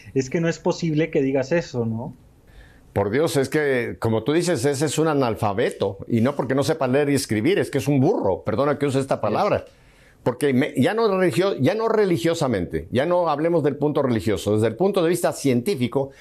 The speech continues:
Speaker 2: está comprobado que al momento que hay esa fecundación del óvulo por el esperma, empieza un ser diferente a la mujer.
Speaker 1: Así
Speaker 2: Empieza,
Speaker 1: es.
Speaker 2: hay una vida diferente a la mujer. Eso, eso ya no tiene ningún, ninguna connotación religiosa. Claro,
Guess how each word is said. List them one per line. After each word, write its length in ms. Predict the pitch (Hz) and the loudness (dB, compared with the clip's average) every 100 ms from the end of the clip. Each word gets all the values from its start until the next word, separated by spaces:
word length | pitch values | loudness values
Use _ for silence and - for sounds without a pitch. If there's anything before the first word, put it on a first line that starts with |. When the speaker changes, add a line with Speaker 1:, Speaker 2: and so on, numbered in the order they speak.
| - | -4
Speaker 2:
está 280 | - 123 233 | -4 -2 -2
comprobado 680 | 226 175 180 220 175 123 - _ _ _ _ | -2 0 0 2 2 0 -2 _ _ _ _
que 80 | 151 | -2
al 60 | |
momento 300 | 147 170 208 | 0 0 0
que 80 | 196 | 0
hay 60 | 196 | 2
esa 200 | 160 170 | 2 0
fecundación 580 | 165 - 151 139 196 196 | 0 0 0 2 0 2
del 160 | 156 | 2
óvulo 300 | 175 185 160 | 2 2 2
por 120 | 151 147 | 2 2
el 80 | |
esperma, 460 | 147 143 151 151 127 | 0 0 -2 0 -2
empieza 540 | 160 156 - 202 226 214 | -2 -2 0 -2 0 0
un 80 | 202 | 0
ser 200 | 208 180 | 0 0
diferente 500 | 175 170 185 202 190 | 0 2 0 0 0
a 60 | |
la 80 | 175 | 0
mujer. 480 | 160 - 302 208 - - - - - | -2 -2 -2 -4 -6 -20 -20 -20 -8
Speaker 1:
Así 100 | 131 | -2
Speaker 2:
Empieza, 440 | 143 175 202 208 | 0 0 0 0
Speaker 1:
es. 60 | 185 - | -2 -4
Speaker 2:
hay 200 | - 185 220 | -4 0 2
una 180 | 208 | 2
vida 460 | 170 262 196 156 - - - | 2 2 2 -2 -8 -14 -4
diferente 520 | 139 151 165 247 240 | 0 2 2 2 0
a 40 | |
la 80 | 180 | 0
mujer. 300 | 160 160 240 - - - | 0 0 -2 -6 -20 -6
Eso, 260 | - 175 214 | -2 2 2
eso 300 | 190 180 185 | 2 2 2
ya 160 | 180 190 | 2 2
no 160 | 185 | 0
tiene 260 | 185 185 185 | 2 2 4
ningún, 400 | 165 160 180 185 175 | 4 4 2 2 2
ninguna 440 | 139 139 175 190 | 2 4 2 2
connotación 500 | 156 143 135 139 180 | 0 0 0 0 0
religiosa. 600 | 165 139 135 - 233 - | 2 2 2 2 0 0
Claro, 360 | 127 160 190 | 0 2 2